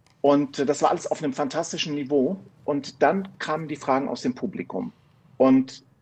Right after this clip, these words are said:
diese Fragen auf dem, aus dem Publikum werden oft eingeleitet mit, „Ich habe eine wirklich dumme Frage.“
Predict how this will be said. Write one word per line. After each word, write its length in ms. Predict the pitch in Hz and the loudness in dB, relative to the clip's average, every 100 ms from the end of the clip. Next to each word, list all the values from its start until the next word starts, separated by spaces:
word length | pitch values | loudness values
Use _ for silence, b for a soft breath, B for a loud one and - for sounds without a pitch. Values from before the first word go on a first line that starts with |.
| - | -8
diese 160 | 131 127 | -6 2
Fragen 260 | 151 185 | 2 2
auf 120 | 151 | 0
dem, 200 | - 147 | -4 -6
aus 160 | - 135 | -2 -2
dem 140 | 139 | 0
Publikum 420 | 185 196 190 185 143 | 0 0 0 -2 4
werden 180 | 143 | 4
oft 240 | 160 - - | 4 -2 0
eingeleitet 680 | 131 170 190 143 139 156 - | 0 2 2 4 2 0 -8
mit, 220 | 156 - b | -10 -10 b
„Ich 160 | 139 170 | -10 -10
habe 160 | - | -8
eine 240 | 151 151 143 | -8 -8 -8
wirklich 400 | - 170 - - | -10 -10 -12 0
dumme 320 | 160 147 113 | 0 2 -2
Frage.“ 720 | - - 87 - - - | -6 -12 -10 -10 -10 -12